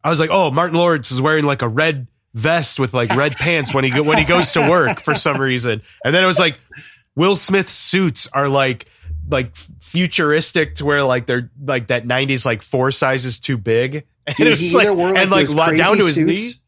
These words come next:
Speaker 2: or, like, he wore, like, the coolest, like, all black with, like, leather straps across, just, like, amazing, like, modern cowboy.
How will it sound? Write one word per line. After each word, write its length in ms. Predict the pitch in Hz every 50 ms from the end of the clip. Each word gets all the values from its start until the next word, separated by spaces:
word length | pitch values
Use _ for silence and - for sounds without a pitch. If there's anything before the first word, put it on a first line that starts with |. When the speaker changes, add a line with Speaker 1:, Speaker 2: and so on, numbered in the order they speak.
| _ _ _ - - - -
Speaker 2:
or, 220 | 151 165 180 180
like, 220 | 165 165 143 143
he 120 | - - 185
wore, 220 | 160 160 175 165
like, 200 | 156 143 113 110
the 100 | 131 147
coolest, 420 | 143 - - 175 180 190 185 - 180
like, 180 | 151 - - -
all 220 | - 147 151 160
black 440 | 151 131 135 127 127 127 135 135 -
with, 140 | 147 135 -
like, 160 | 127 107 95
leather 340 | 107 120 135 139 135 143 135
straps 460 | - - - 139 120 120 123 - -
across, 520 | 131 117 - 127 117 117 120 117 - - - - - - - - -
just, 160 | 151 147 139
like, 180 | 156 - - - - - _ _ _ _
amazing, 580 | - 147 147 147 156 151 151 165 160 170 165 156
like, 220 | 147 131 120 123
modern 560 | 123 123 131 127 135 143 147 156 151 143 127
cowboy. 760 | 113 - 135 139 131 131 113 110 104 107 101 98 104 113 113